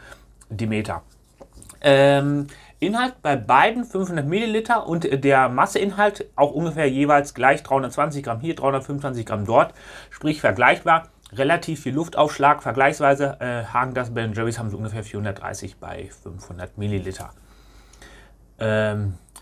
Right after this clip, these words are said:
ja, dann gucken wir uns mal die Zutaten vielleicht an. Achso, ich mach den Deckel schon mal auf, damit es noch so ein bisschen antaut. Da waren vorher natürlich auch noch solche Schutzdinger drauf, die habe ich aber schon abgemacht.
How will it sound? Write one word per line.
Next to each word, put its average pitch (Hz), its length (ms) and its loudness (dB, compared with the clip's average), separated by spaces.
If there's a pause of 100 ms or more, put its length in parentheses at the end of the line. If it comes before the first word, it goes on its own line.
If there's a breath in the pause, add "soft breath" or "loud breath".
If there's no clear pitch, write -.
(140)
ja, 131 460 4
dann 160 380 -4
gucken 214 200 0
wir 190 80 0
uns 175 140 -6
mal 151 240 0
die 127 140 -4
Zutaten 233 580 -8
vielleicht - 260 -2
an. - 80 2
Achso, 165 160 0
ich 165 60 2
mach 170 140 0
den 156 120 -2
Deckel - 240 2
schon 147 140 -2
mal 131 80 2
auf, 165 240 6
damit 147 180 -2
es 160 60 -8
noch 156 100 -2
so 139 80 -2
ein 135 40 -4
bisschen 143 200 -6
antaut. 214 480 0
Da 117 100 2
waren 135 200 4
vorher 135 240 0
natürlich 123 260 -6
auch 117 80 -4
noch 120 100 -6
solche 113 260 -8
Schutzdinger - 600 -6
drauf, 147 220 4
die - 80 -8
habe 120 120 -4
ich 110 100 -8
aber 107 100 -4
schon - 140 -12
abgemacht. - 500 -8